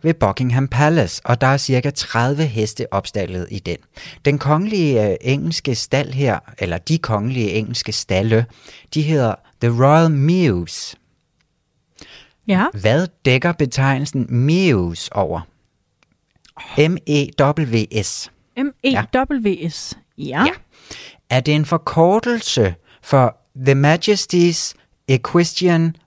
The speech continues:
Speaker 1: Wa-, Wardrobe? Altså majestætens sådan ridegarderobe? Eller er det et gammelt kælenavn for heste, mews? Eller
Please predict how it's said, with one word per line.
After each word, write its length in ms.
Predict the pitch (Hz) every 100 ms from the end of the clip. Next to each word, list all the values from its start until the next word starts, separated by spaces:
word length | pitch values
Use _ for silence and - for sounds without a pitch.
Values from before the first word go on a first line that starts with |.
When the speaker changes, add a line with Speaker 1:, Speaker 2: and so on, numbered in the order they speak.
| -
Speaker 1:
Wa-, 400 | 123 165 180 -
Wardrobe? 840 | 135 170 196 - 113 92 87 - _ _ _ _ _ -
Altså 200 | 101 110
majestætens 600 | 104 104 - 127 117 120
sådan 240 | 101 95
ridegarderobe? 840 | 131 151 170 107 87 82 87 82 76 _ _ - - - - _
Eller 240 | 156 170 196
er 220 | 147 127
det 120 | 139
et 120 | 135
gammelt 380 | - 113 147 156
kælenavn 800 | - 160 170 226 262 220 147 131
for 120 | -
heste, 520 | 113 113 107 - 156 202 - _
mews? 600 | 123 147 190 240 247 - - _ - - - _ -
Eller 360 | 160 208 240